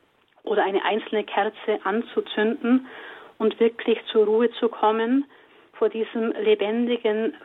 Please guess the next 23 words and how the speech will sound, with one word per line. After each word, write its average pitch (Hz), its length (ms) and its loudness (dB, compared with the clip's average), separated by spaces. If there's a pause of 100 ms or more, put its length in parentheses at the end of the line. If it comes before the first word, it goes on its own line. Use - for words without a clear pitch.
(200)
Feuer 208 440 2 (360)
der 196 140 -4
Kerze, 196 680 -4 (920)
vor 214 140 2
diesen 220 340 -2
Flammen 226 420 0
des 214 160 0
Adventskranzes. 190 1080 -6 (920)
Diese 214 180 4
kleinen 247 480 2
Flammen 233 480 0
der 202 100 -2
Lichter 233 580 -6 (200)
erhellen 208 540 0
die 214 100 -4
Finsternis 208 800 0 (460)
des 202 120 -2 (100)
Raumes. 180 520 0 (1300)
Diese 208 180 -2
ge-, 220 260 2
kleine 247 440 2
praktische 220 640 -4
Geste 226 640 -2